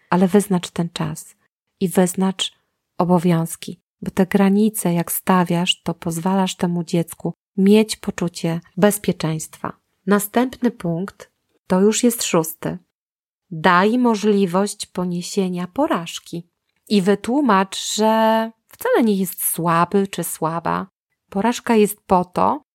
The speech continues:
aby sukces smakował bardziej. I opowiedz, że ta nagroda za odniesienie sukcesu musi być porównana do porażki. Możesz to powiedzieć w kontekście szczęścia. Żeby poczuć szczęście,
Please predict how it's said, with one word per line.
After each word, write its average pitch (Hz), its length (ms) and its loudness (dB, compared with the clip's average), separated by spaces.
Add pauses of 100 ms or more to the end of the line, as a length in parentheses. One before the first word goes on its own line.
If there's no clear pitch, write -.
(120)
aby 202 380 -2
sukces - 640 -2
smakował 226 560 0
bardziej. 180 760 -4 (200)
I 208 140 -4
opowiedz, 214 680 2
że 190 560 -2 (160)
ta 220 120 -2
nagroda 208 840 0 (260)
za 180 260 0
odniesienie 202 680 -2
sukcesu 208 920 -6
musi 233 680 0 (100)
być 233 280 0
porównana 220 680 2
do 214 100 -2
porażki. 185 840 -4 (400)
Możesz 202 340 0
to 196 100 0
powiedzieć 190 440 0
w - 40 -20
kontekście 196 600 -2
szczęścia. - 760 -2 (440)
Żeby 226 320 2 (180)
poczuć 254 440 0
szczęście, 180 960 -6